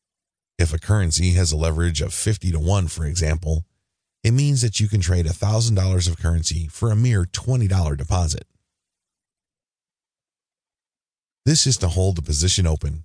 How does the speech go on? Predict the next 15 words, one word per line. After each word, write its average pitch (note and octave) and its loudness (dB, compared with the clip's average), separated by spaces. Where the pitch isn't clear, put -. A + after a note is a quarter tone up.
and E2 0
is E2 2
often F2+ 0
referred E2+ 0
to D#2+ -2
as D2+ -2
the D#2+ -2
margin F2 2
requirement. D2+ -4
It F2+ 6
is E2 4
important E2 0
to C#2 0
understand, E2+ 0
though, D2+ 0